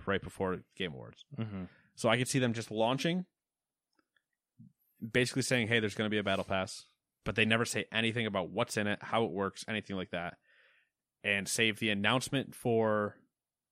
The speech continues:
Speaker 1: the Game Awards, and then say that it starts next Tuesday.
Speaker 2: I don't get, like, <sighs> I don't get the fucking, I don't know.
Speaker 1: I'm just telling you what's gonna happen.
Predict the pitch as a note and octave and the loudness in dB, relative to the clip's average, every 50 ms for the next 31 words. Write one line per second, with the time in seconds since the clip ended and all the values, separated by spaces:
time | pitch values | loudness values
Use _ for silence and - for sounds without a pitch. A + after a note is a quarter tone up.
0 | _ _ _ - A#2+ A2 G#2+ A2+ A2 G#2 F#2+ F2 E2+ E2+ E2+ E2+ E2 E2+ - - | _ _ _ -8 -6 -2 0 0 0 0 -2 -4 -4 -6 -6 -6 -8 -10 -12 -14
1 | - _ _ _ _ _ _ _ _ _ _ _ _ - G#2 G#2 G#2 G2+ F#2+ - | -16 _ _ _ _ _ _ _ _ _ _ _ _ -6 -4 -2 -2 -2 -2 -2
2 | - G#2+ G#2+ G2+ G#2 G2+ G2 F2 - - - A2 G2 - - G2 F#2 - - - | 0 0 0 0 0 -2 -2 -2 -4 -2 0 0 0 0 -2 -6 -6 -6 -6 -8
3 | - E2 - - - - - _ _ _ _ _ _ _ _ _ - - - _ | -10 -10 -10 -12 -16 -18 -20 _ _ _ _ _ _ _ _ _ -18 -18 -18 _
4 | _ _ _ _ _ _ _ _ _ _ _ _ _ _ _ - C3+ D3 F3 F#3+ | _ _ _ _ _ _ _ _ _ _ _ _ _ _ _ 4 6 8 10 10
5 | F3+ D#3 C3+ A#2+ - - A2+ G#2+ G2+ F#2 - - C3+ C3+ C3+ B2+ - - _ - | 10 8 6 6 2 2 2 2 2 0 2 6 8 8 8 8 6 0 _ -10
6 | - - - - - - - - - - - - - F2+ E2 D#2+ - - F2 E2+ | -8 -6 -6 -6 -8 -8 -10 -12 -16 -18 -20 -18 -14 -14 -14 -14 -14 -14 -14 -14
7 | E2 D#2+ E2 - - _ _ _ - _ - - - - F2+ E2+ - - E2+ E2 | -12 -14 -16 -18 -20 _ _ _ -20 _ -20 -16 -12 -10 -10 -10 -12 -16 -16 -16
8 | E2 E2 E2+ F2+ G2+ G#2+ _ _ _ _ A#2+ A2 G#2 F#2 E2 - - - - - | -16 -18 -20 -20 -20 -20 _ _ _ _ -10 -8 -8 -8 -10 -14 -18 -20 -16 -4
9 | - - C#3+ D#3+ D#3 F#3+ G#3 - - - F#3 G#3 A3 F3+ D#3 C#3+ C3 B2+ C3+ B2 | 2 4 6 8 10 10 10 8 8 8 10 10 10 10 10 8 10 8 6 6
10 | - - B2+ A2 F#2+ G2+ G#2 G2+ F2+ - - - - | 6 2 2 4 4 2 2 2 0 0 -6 -12 -12